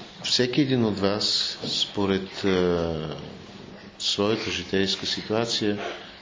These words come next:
би следвало да намери начин да се труди молитвено. Тук свещеника ще бъде, е, ваш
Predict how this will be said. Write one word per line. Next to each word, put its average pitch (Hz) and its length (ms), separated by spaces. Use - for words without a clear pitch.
би 110 100
следвало 110 560
да 95 300
намери 107 480
начин 95 560
да 90 120
се - 200
труди 101 400
молитвено. 87 580
Тук - 240
свещеника 101 680
ще - 180
бъде, 104 460
е, 101 60
ваш 95 500